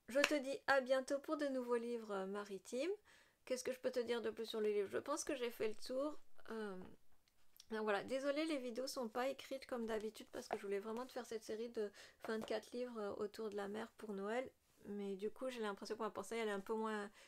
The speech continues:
facile à suivre que d'habitude. Donc j'espère que tu me suis. N'hésite pas à me dire en commentaire si je suis pas claire, si tu as des questions sur un des livres que j'ai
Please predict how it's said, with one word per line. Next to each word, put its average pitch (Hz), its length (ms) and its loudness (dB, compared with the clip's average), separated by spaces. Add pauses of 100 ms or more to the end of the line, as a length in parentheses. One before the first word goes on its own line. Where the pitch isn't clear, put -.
facile 262 340 2
à 240 120 4
suivre 240 160 -6
que - 80 -2
d'habitude. 220 420 2
Donc 226 160 2
j'espère 220 320 2
que - 120 0
tu 269 140 0
me 240 60 0
suis. 247 160 -2
N'hésite 214 260 0
pas 226 120 -4
à - 20 0
me 226 80 0
dire 226 160 0
en 220 80 -2
commentaire 214 380 -4
si 220 120 -4
je 208 100 -6
suis 208 160 -6
pas 220 140 0
claire, 220 240 -2
si 214 140 -6
tu - 100 -4
as 175 60 0
des 160 140 -6
questions 262 400 0
sur 226 200 -6
un 202 60 -4
des 190 140 -2
livres 196 160 -4
que 214 80 -4
j'ai 196 160 -6